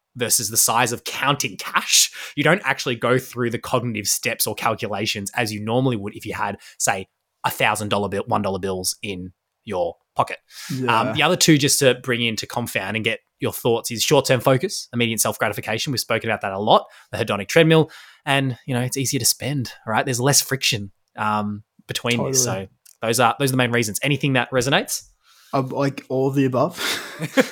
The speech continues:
Speaker 2: feel like I just took a, a, a micro behavior economics course. It's, it's almost as if,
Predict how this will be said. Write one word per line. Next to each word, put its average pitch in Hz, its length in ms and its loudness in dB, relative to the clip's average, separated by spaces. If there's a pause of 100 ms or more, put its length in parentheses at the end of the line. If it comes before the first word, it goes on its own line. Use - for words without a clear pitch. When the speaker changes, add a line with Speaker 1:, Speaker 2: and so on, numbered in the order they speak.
(160)
Speaker 2:
feel - 140 6
like 170 180 10
I 170 60 10
just 165 200 2
took 170 140 6
a, 156 80 8 (300)
a, 160 60 4
a 160 40 4
micro 147 460 4 (120)
behavior 139 340 4
economics 143 460 2
course. 202 400 0 (600)
It's, 160 220 2 (280)
it's 170 160 6
almost 196 380 8
as 165 180 6
if, 156 260 4